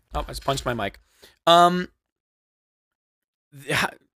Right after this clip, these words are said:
I'm act-, I'm gonna skip over this one 'cause I don't care about it as much anymore. Um, I don't know if this is still a tech that's in the game, but when I was watching your four four speedrun, I noticed that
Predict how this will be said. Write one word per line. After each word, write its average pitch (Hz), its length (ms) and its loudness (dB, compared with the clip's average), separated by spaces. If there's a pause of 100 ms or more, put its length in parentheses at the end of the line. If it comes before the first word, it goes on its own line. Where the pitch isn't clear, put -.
(380)
I'm 220 180 4
act-, 185 240 0
I'm 151 120 -4
gonna 117 140 -6
skip - 220 -6
over 95 120 -10
this 87 140 -10
one 98 80 -18
'cause 104 100 -14
I 101 100 -2
don't 98 220 -10
care 107 120 -8
about 95 180 -6
it 76 60 -8
as 101 120 -12
much 98 160 -14
anymore. 95 320 -14 (600)
Um, 110 500 -4 (2000)
I 175 140 8
don't 320 140 6
know 370 100 6
if 349 80 -2
this 254 120 0
is - 60 0
still 175 220 4
a 147 40 2
tech - 240 0
that's 156 160 -4
in 147 80 -2
the 123 80 -4
game, 117 280 -4
but 139 120 0
when 147 140 4
I 139 60 2
was 135 100 0
watching 165 260 2
your 151 100 -4
four 147 180 0
four 131 180 -2
speedrun, 123 400 -2
I 113 140 -2
noticed 113 400 -4
that 107 280 -2